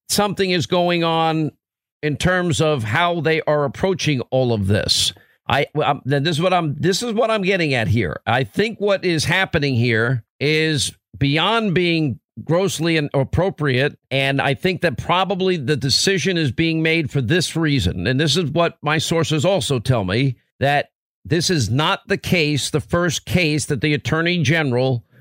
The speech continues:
wants to bring into this abuse of power corruption scandal. Now, a lot of it has to do with,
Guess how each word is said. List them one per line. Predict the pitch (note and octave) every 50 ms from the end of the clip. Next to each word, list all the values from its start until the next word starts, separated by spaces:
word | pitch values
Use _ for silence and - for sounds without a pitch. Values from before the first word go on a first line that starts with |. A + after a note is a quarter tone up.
| - _ _ _
wants | - A2+ C#3 D#3 F3 E3 - -
to | - F3+
bring | D3+ - D3 E3 D#3 D3 D3 D3
into | D3+ D#3 D3+ C3+ D3 D3+
this | D3 D3+ C#3+ - -
abuse | C#3+ C#3 - D3+ D#3 D#3 C3+ -
of | D#3+ B2
power | - D3 C#3 C#3+ C#3 C#3+ C3
corruption | - C#3+ C#3 C3+ C3 - - - D3 C#3
scandal. | C3 - - - A#3 A3 F3 C3+ - - - - - _ _ _ _ _ _ _ _ _ _ _ _ -
Now, | G2+ A2+ A#2+ C3
a |
lot | C3+ C#3 C#3+ D3+ D#3+
of | D#3 D3+
it | D#3
has | B2+ C3+ D3 D3 C#3 -
to | - D3
do | C#3 A2 C#3 C#3+ D3+
with, | D3+ C#3+ C#3+ D3 D#3 -